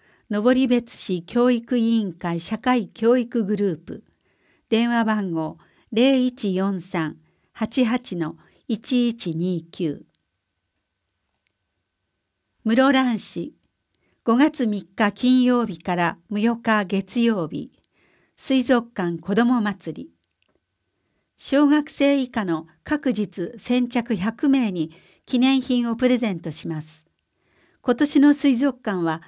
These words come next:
サプライズコーナーがあります。時間、午前九時三十分から午後五時。入館料、高校生以上三百円、中学生以下と七十歳以上は無料。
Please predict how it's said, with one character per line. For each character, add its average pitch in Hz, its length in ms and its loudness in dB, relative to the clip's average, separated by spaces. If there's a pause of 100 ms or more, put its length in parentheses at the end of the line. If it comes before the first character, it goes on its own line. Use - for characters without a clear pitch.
(220)
サ 220 180 -4
プ 262 120 2
ラ 277 120 6
イ 294 80 4
ズ 262 160 -2
コ 269 200 0
ー 254 40 2
ナ 190 160 -2
ー 156 40 -4
が 156 120 -2
あ 151 60 -6
り 151 100 -6
ま 156 160 -8
す。 - 260 -18 (760)
時 220 160 -6
間、 202 400 -2 (500)
午 233 160 2
前 285 280 6
九 - 160 -2
時 220 160 0
三 226 280 -2
十 233 160 0
分 185 300 -8
か 170 140 -6
ら 160 200 -4 (160)
午 233 140 2
後 180 180 -2
五 170 180 -2
時。 - 220 -12 (1160)
入 247 240 2
館 247 340 0
料、 160 320 -2 (460)
高 262 220 0
校 247 220 2
生 233 280 2
以 202 100 0
上 170 240 -4
三 190 280 -4
百 175 360 -4
円、 156 220 -10 (480)
中 262 260 2
学 247 220 0
生 226 300 0
以 208 120 -4
下 175 160 -6
と 170 220 -6
七 196 280 0
十 240 160 0
歳 233 340 -2
以 190 60 -4
上 208 260 0
は 156 180 -4
無 180 160 -4
料。 160 380 -6